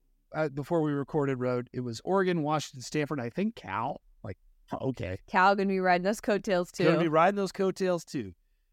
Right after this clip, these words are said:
Speaker 1: Uh, as a Big Tenian, I'm like, "Oregon, Washington, sign me up," right? "Sign me up." Um, that makes a lot of sense. But if you're the Big Ten,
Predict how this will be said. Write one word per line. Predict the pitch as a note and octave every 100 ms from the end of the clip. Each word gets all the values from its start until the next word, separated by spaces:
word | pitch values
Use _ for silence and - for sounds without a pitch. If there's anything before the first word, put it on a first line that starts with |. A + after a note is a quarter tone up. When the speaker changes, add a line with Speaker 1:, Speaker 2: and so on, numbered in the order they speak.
| _
Speaker 1:
Uh, | - D3 C#3 B2+
as | D3+ D3+
a | E3 D#3
Big | F#3 G#3
Tenian, | - - G#3 E3 B2+
I'm | C3 D3+
like, | D3 C3+
"Oregon, | D#3 F#3 G#3 F#3+
Washington, | E3 F3 E3+ F3+ E3+
sign | - C#3+ E3 F3+
me | E3+ C3+
up," | F#2 - - _
right? | C#3 E3 -
"Sign | - D#3+ F3 F#3
me | F3+ C#3+
up." | G2 - _ _ _ _ _
Um, | C#3+ C#3+ C#3 C3+ B2+ _
that | D3+ F#3
makes | F#3 E3+
a | E3+
lot | D3 D3
of | C3+
sense. | - C#3+ A#2
But | D3
if | D3
you're | B3+
the | C4+
Big | A#3+ A#3
Ten, | - F3+ G#3 C#4